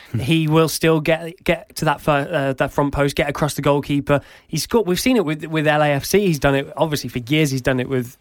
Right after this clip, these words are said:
Speaker 2: with Red Bulls. He will make those runs. He'll get there. He'll get that crucial touch. He'll tap it in. We've seen goals from him, uh, at L A F C this
Speaker 1: Mm.
Speaker 2: season, just nicking it past the goalkeeper. And, you know, with magic like Zelarayán on the, on the wing, crossing it in, I, that's, that's a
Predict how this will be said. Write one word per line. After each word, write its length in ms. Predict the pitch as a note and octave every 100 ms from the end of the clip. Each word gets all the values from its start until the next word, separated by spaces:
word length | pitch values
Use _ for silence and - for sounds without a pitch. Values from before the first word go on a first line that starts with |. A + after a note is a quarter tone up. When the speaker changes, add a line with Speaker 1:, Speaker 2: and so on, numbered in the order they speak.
| -
Speaker 2:
with 180 | B2+ A#2+
Red 220 | C3 B2
Bulls. 240 | C3+ B2+ - - - _ -
He 200 | D3 F#3+
will 100 | G#3
make 220 | F3+ F3
those 180 | D3 C3+
runs. 240 | C3+ C3
He'll 160 | D3+ F3
get 220 | E3 D#3
there. 160 | B2+ A#2
He'll 160 | D#3
get 160 | D#3+ E3
that 180 | D3+ -
crucial 380 | D#3 C#3 C#3
touch. 300 | B2+ C3+ -
He'll 140 | D#3 E3
tap 280 | F3 D3+ D3
it 60 |
in. 120 | B2+
We've 140 | B2 A#2+
seen 240 | D#3 D3+
goals 240 | D3 D3+ -
from 180 | C3+
him, 320 | B2+ A#2+ A#2 - -
uh, 40 |
at 340 | B2 A#2+ C3 C3+
L 120 | C3+
A 40 | C3
F 120 | A#2+
C 180 | C#3+ B2
this 180 | A2
Speaker 1:
Mm. 20 | G#2+
Speaker 2:
season, 340 | C#3+ B2 A#2+
just 300 | C#3 F3 -
nicking 380 | A3 G#3+ - A#3
it 200 | G#3+ -
past 280 | G#3 F#3+ F#3
the 80 |
goalkeeper. 580 | F3 F3 E3+ D#3 C#3+ C3 - - - -
And, 320 | E3 E3 E3 - F3 F3
you 80 |
know, 120 | E3 C#3+
with 220 | D3+ D3
magic 380 | D#3+ E3 D3 C#3
like 160 | C#3
Zelarayán 460 | C#3 C#3 C3 B2+ B2+
on 160 | A#2+ B2
the, 240 | B2 A#2+ -
on 100 | C3
the 100 | B2+
wing, 380 | C3+ B2+ B2+ C3
crossing 360 | D3 C3 B2+
it 100 | A#2+
in, 180 | B2+ B2 -
I, 120 | B2 _ _ - - _ -
that's, 440 | D3+ D3 D3+ -
that's 260 | - C3+
a 100 | C#3+